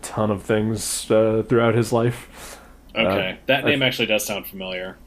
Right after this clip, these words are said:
Speaker 1: I think he, he was the voice of, uh, the minstrel with the crazy name that I'm not gonna try. Starts with an F.
Speaker 2: Uh, gotcha.
Speaker 1: <laughs> Yeah.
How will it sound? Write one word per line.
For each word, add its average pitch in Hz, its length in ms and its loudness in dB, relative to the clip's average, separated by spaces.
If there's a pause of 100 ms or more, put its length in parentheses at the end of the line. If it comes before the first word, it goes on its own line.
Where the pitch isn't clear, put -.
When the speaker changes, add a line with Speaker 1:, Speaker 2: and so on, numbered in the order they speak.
Speaker 1:
I 98 40 -4
think 117 180 0
he, 120 480 6
he 131 160 6
was 113 160 0
the 127 60 -2
voice 117 360 2
of, 110 300 2
uh, 110 200 4
the 110 120 0
minstrel 107 560 0 (120)
with 107 320 -6
the 104 240 -6 (580)
crazy 110 380 0
name 104 280 -2
that 104 140 -2
I'm 104 120 -4
not 104 180 -4
gonna 104 140 -6
try. 101 340 -2 (220)
Starts - 400 -4
with 110 120 -4
an 107 100 -2
F. - 720 -6
Speaker 2:
Uh, - 60 0
gotcha. 101 500 -2
Speaker 1:
<laughs> - 80 -20
Yeah. 104 200 0